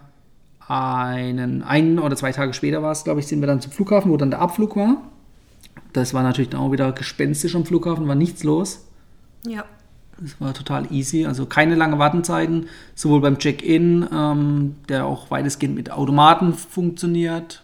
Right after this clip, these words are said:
Speaker 1: mit der Gepäckabgabe und natürlich auch in der Sicherheitskontrolle. Also da sind wir wirklich sehr, sehr schnell durchgekommen, da waren überhaupt keine Schlangen.
Speaker 2: Und was man positiv hervorheben muss,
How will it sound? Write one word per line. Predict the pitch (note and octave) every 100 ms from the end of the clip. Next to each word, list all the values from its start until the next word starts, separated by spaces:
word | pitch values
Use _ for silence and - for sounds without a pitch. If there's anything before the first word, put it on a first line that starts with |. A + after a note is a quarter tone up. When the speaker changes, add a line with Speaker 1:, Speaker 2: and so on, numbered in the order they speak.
| -
Speaker 1:
mit | D3+
der |
Gepäckabgabe | C#3+ D3+ D3 D3 - D3+ D3 C#3+ C#3+ - - - -
und | E3+ F3
natürlich | - E3+ D3 D3
auch |
in | C#3+
der | C3+
Sicherheitskontrolle. | C3 D3 C#3 - B2+ C3+ B2
Also | B2 C3
da | B2+ B2+ -
sind | - D#3
wir | C#3+
wirklich | C3+ C3+ C#3 -
sehr, | C#3
sehr | C3
schnell | C3 C#3
durchgekommen, | B2+ D3 C#3+ - D#3+ C#3+
da | C3
waren | B2 B2+ B2+
überhaupt | D3 D3 D3
keine | - D3 D3 D3
Schlangen. | - D#3+ C#3+ C#3+ D3 - -
Speaker 2:
Und | B3+ C#4
was | C4+ A#3+
man | A3+
positiv | A#3+ A#3 A#3 A#3 A3
hervorheben | G#3 - A3 B3 A#3
muss, | G#3+ A3